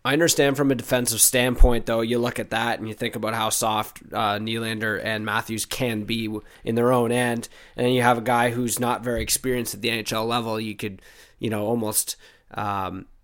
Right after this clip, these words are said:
call that line even more of a defensive, uh, respon-, um, defensive liability, I should say. But I, I think he at least earned the opportunity to get a look, and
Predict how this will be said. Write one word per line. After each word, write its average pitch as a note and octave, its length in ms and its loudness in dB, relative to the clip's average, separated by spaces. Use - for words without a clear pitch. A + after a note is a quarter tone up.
call C3 220 4
that A#2+ 180 2
line A#2+ 240 0
even A2+ 220 -4
more B2+ 320 2
of A2 80 -6
a A2 100 -8
defensive, G#2 640 -8
uh, G#2+ 180 -2
respon-, A2+ 540 -4
um, G2 380 -4
defensive B2+ 480 0
liability, A2+ 760 2
I G#2+ 60 -4
should G2+ 200 -6
say. G#2 360 -2
But A2 320 -2
I, B2+ 220 -2
I B2+ 100 -2
think D#3+ 220 0
he C#3+ 120 0
at B2+ 60 0
least C3+ 320 -2
earned A#2+ 240 -4
the A2+ 100 -4
opportunity A2+ 600 -4
to G#2+ 80 -8
get A2+ 180 -4
a G#2 60 -6
look, A2+ 340 -4
and G2+ 240 -4